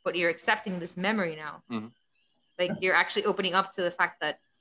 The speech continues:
Speaker 1: I'm a part of your heart.
Speaker 2: Yeah, no, that was a good scene.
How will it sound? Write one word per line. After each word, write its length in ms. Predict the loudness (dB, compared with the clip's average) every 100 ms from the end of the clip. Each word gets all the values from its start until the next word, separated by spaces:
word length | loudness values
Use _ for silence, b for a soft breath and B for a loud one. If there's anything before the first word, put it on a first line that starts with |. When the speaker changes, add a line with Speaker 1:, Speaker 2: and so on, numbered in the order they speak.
| _ _ _ _ _ _ _ _ _ _ _ _ _ _ _ _ _ _ 2
Speaker 1:
I'm 200 | 4 4
a 40 |
part 220 | 2 2 4
of 60 |
your 120 | 0
heart. 260 | 2 0 0 -10 _ _ _ _ _ _ _ _ _ _
Speaker 2:
Yeah, 120 | 0 6
no, 120 | 8
that 100 | 8
was 160 | 6
a 40 | 0
good 200 | -10 -12
scene. 200 | -18